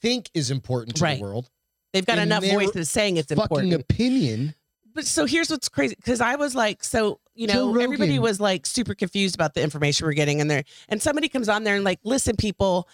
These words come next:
Speaker 2: let him talk. Let's not be negative yet." And I literally was like, "Fuck that shit." I was like, "Hey, coming from curious is never negative." And a bunch of people were like, "Hundred percent, hundred percent." Don't judge somebody because you think it's negative, 'cause they may not be coming
Speaker 1: Yeah.
Speaker 2: from a negative
Speaker 1: Like,
Speaker 2: standpoint.
Speaker 1: I'm not attacking
Speaker 2: But
Speaker 1: somebody.
Speaker 2: that's what
Speaker 1: Like, but I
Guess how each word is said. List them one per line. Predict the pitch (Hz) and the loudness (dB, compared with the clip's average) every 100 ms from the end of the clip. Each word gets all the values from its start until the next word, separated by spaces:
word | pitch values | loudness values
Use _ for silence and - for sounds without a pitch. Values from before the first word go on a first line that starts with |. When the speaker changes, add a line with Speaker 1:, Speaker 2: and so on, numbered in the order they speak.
| - - | -20 -4
Speaker 2:
let | 226 | 0
him | 262 247 | 0 0
talk. | 262 226 165 | 0 0 -2
Let's | 214 220 226 | 0 -2 0
not | 285 269 202 | 0 0 0
be | 233 | 0
negative | 214 208 226 185 156 | 2 2 2 0 2
yet." | 143 - | 0 2
And | 254 | 0
I | 320 | 0
literally | 277 247 220 | 2 2 0
was | 196 | 0
like, | 196 170 _ | -2 -2 _
"Fuck | - - 262 | -8 -4 -2
that | - 175 | -2 -2
shit." | - 196 | 0 2
I | 180 | 2
was | 175 | 2
like, | 196 - | 0 0
"Hey, | 254 208 147 _ _ _ _ _ | 0 0 -2 _ _ _ _ _
coming | - 269 330 | -2 0 0
from | - 339 285 | 0 -2 0
curious | - 220 220 233 - | 0 2 2 0 0
is | 196 185 | -2 2
never | 196 185 196 202 - | 2 2 2 0 -2
negative." | 190 190 185 175 143 123 80 139 - _ _ _ - | 0 2 2 2 0 0 -4 -10 -18 _ _ _ -2
And | 214 | 0
a | |
bunch | 208 233 | 0 -2
of | 240 | -2
people | 247 214 | 0 2
were | 196 | 2
like, | 175 165 | 2 0
"Hundred | 185 190 | -2 -2
percent, | 180 190 175 | -2 -2 0
hundred | 196 | -2
percent." | 180 208 - | -2 -2 -2
Don't | 330 370 415 | -2 -2 -4
judge | 226 247 240 | -4 -2 0
somebody | 311 294 302 | 0 0 0
because | 254 220 196 175 | -2 0 0 0
you | 208 | -2
think | 240 277 | -2 -2
it's | 285 - | -4 -2
negative, | 285 277 285 | -2 -2 -4
'cause | 202 185 | -4 0
they | 196 | 0
may | 180 185 | 0 0
not | 185 160 | 0 -2
be | 170 | -4
coming | 175 160 | -2 0
Speaker 1:
Yeah. | 247 | 0
Speaker 2:
from | 240 | 0
a | 160 | 0
negative | 143 135 | -2 -2
Speaker 1:
Like, | 175 285 | -2 0
Speaker 2:
standpoint. | 220 196 | 0 0
Speaker 1:
I'm | |
not | 202 233 | 0 0
attacking | 208 - - - 339 254 233 156 | -2 -4 -4 0 0 2 0 -2
Speaker 2:
But | 127 | -4
Speaker 1:
somebody. | 127 110 104 | -4 -6 -2
Speaker 2:
that's | 240 233 | -2 0
what | 277 254 | -2 0
Speaker 1:
Like, | |
but | - | 0
I | - | 2